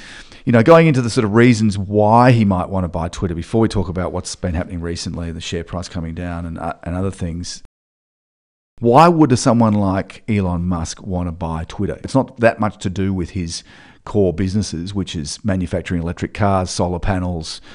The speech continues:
uh, boring tunnels under cities, neural links to, to transfer, you know, to tap into your brain waves, literally like a brain interface between a computer and your brain,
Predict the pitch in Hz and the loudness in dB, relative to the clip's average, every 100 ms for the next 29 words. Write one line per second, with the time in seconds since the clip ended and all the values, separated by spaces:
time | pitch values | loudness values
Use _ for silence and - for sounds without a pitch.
0 | - - - - - - 85 82 92 104 | -20 -20 -20 -20 -12 -6 -6 -4 4 4
1 | 101 95 87 87 87 101 98 92 95 90 | 6 2 0 -4 -2 0 2 2 0 0
2 | 85 82 - 98 92 90 92 92 - - | -2 -2 -2 0 0 -2 -4 -6 -10 -14
3 | - - - 101 107 104 95 92 92 - | -20 -12 0 4 6 4 2 0 -2 -4
4 | - - 85 80 - 92 82 - - 95 | -6 -2 -2 -2 -4 -4 -4 -10 -4 -2
5 | 95 - 101 92 92 90 87 85 - 101 | -2 -2 0 0 0 -2 -4 -6 -4 -2
6 | 101 85 85 - 87 90 101 101 87 80 | -2 -4 -6 -4 -2 0 0 0 0 -2
7 | 82 - _ _ _ _ _ _ _ _ | -6 -10 _ _ _ _ _ _ _ _
8 | _ - 143 - 85 85 85 95 85 85 | _ -6 -4 -4 -6 -6 -8 -6 -6 -6
9 | 101 120 - - - - - - 98 82 | -6 -8 -10 -12 -12 -16 -14 -8 -6 -6
10 | 85 - 95 87 82 80 78 85 87 - | -10 -8 -6 -4 -6 -8 -6 -6 -6 -8
11 | 120 | -12